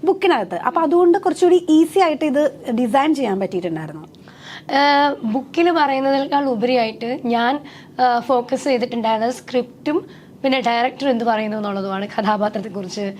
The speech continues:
Speaker 2: ഏഹ്, കഥാപാത്രം ഉപയോഗിക്കുന്ന വസ്ത്രങ്ങളെക്കുറിച്ച്, ചെറിയ കാര്യങ്ങളാവാം, pro-, pro-, property in the sense accessories ആവാം,
Speaker 1: ഉം.
Speaker 2: ആ, അങ്ങനത്തെ കാര്യങ്ങളിലാണ് ഞാൻ കൂടുതലായിട്ട്, ഏഹ്,
Speaker 1: ഫോക്കസ്.
Speaker 2: ഫോക്കസ് ചെയ്തിട്ടുള്ളത്.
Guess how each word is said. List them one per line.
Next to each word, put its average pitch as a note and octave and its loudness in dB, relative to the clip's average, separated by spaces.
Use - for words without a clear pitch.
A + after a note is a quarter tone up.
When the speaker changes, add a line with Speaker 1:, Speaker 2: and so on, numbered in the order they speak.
Speaker 2:
ഏഹ്, G#3+ -2
കഥാപാത്രം G#3+ 0
ഉപയോഗിക്കുന്ന G3+ -4
വസ്ത്രങ്ങളെക്കുറിച്ച്, G#3 -6
ചെറിയ C4+ 0
കാര്യങ്ങളാവാം, A3 -4
pro-, A3 0
pro-, C4 0
property C4 0
in C#4 -2
the C#4 -4
sense D#4 0
accessories C4+ -2
ആവാം, G#3 0
Speaker 1:
ഉം. A#3 -6
Speaker 2:
ആ, C4 -6
അങ്ങനത്തെ F4 2
കാര്യങ്ങളിലാണ് C#4 -2
ഞാൻ C#4 0
കൂടുതലായിട്ട്, C#4 0
ഏഹ്, B3+ 0
Speaker 1:
ഫോക്കസ്. A#3+ -2
Speaker 2:
ഫോക്കസ് D4 0
ചെയ്തിട്ടുള്ളത്. G#3 -4